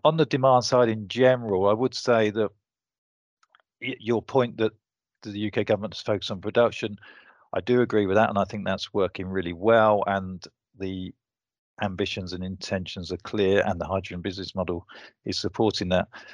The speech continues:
There are mechanisms and support and incentives on the demand side. However, I think a lot of industrial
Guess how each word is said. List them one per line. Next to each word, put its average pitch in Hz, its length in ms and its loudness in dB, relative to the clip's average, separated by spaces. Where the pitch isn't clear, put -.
There 123 220 2
are 120 460 4
mechanisms 107 880 -4
and 98 180 -8
support 107 640 -2
and 107 80 -6
incentives 98 540 -4
on 120 220 4
the 110 100 -4
demand 87 480 -4
side. 90 480 -2
However, 120 440 4
I 98 80 0
think 123 420 -4
a 117 40 0
lot 117 380 2
of 104 120 -8
industrial 107 680 -2